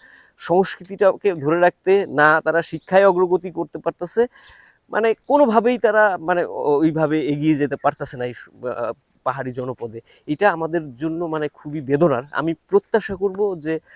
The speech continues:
আমাদের দেশে তো অনেক সংগঠন রয়েছে যারা, আহ, ট্রাইবেলদেরকে নিয়ে কাজ করে, তাদের শিক্ষা সংস্কৃতিতে, আহ, এগিয়ে নিয়ে যাওয়ার জন্য কাজ করে, তারা হাজংদের কথাটা একটু ভাবুক। তো প্রিয় দর্শক, আজকের পর্বে আমরা এখানেই,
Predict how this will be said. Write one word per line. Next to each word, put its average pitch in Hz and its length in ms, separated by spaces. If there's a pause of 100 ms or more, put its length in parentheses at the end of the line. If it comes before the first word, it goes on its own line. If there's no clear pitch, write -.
(300)
আমাদের 160 440
দেশে 165 220
তো 240 140
অনেক 254 280
সংগঠন 175 560
রয়েছে 147 420
যারা, 143 300
আহ, - 960
ট্রাইবেলদেরকে 151 1120
নিয়ে 151 200
কাজ - 260
করে, 135 240
তাদের 127 280
শিক্ষা 131 500
সংস্কৃতিতে, 131 880 (380)
আহ, 131 360
এগিয়ে 156 260
নিয়ে 156 200
যাওয়ার 147 260
জন্য 139 260
কাজ 135 220
করে, 135 180
তারা 131 200
হাজংদের 147 640
কথাটা 143 280
একটু 135 200
ভাবুক। 120 420
তো 180 60
প্রিয় 220 240
দর্শক, 233 360
আজকের 220 480
পর্বে 214 400
আমরা 190 280
এখানেই, 190 440